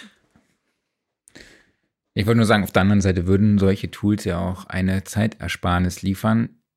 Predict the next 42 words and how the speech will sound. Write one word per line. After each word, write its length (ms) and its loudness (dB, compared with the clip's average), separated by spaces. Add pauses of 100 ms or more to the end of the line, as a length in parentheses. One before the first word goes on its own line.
(320)
in 160 0
der 220 4
man 160 2
sich 120 -2
dann 160 0
halt 160 0
auch 80 -2
noch 240 0
mal 440 0
um 200 0
die 140 -2
Klangqualität 960 -4
kümmern 300 0
kann, 240 -2
ne? 180 -2
So, 200 -2
dass 180 -2
es 200 -6
so, 300 0 (540)
äh, 400 2 (220)
ne, 140 0
wenn 160 4
ich 140 -2 (140)
keine 420 2
zwei 220 0
Stunden 320 0
Editing, 520 0
Drum-Editing 580 0
machen 380 -2
würde, 400 -4 (120)
dann 140 -8
kannst 220 -2
du 40 -6
in 40 0
der 160 -2
Zeit 260 -4
halt 140 -4
schon 140 -2
mal 80 0
den 140 0
Drum-Mix 480 -2
irgendwie 520 -2